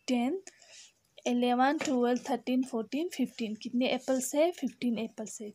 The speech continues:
ठीक है। यहाँ पे bunch of wheat कितने हैं, यहाँ पे देखो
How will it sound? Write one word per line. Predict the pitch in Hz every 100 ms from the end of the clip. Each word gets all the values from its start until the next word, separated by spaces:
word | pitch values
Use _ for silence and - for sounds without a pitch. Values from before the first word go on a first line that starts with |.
| -
ठीक | 240
है। | 269 349 - - - - -
यहाँ | 247 254
पे | 262 240
bunch | 277 277 254
of | 247
wheat | 247 240 254 285 - -
कितने | 254 262 285
हैं, | 294 311 349 - - 269
यहाँ | 254 262
पे | 262
देखो | 262 262 277 311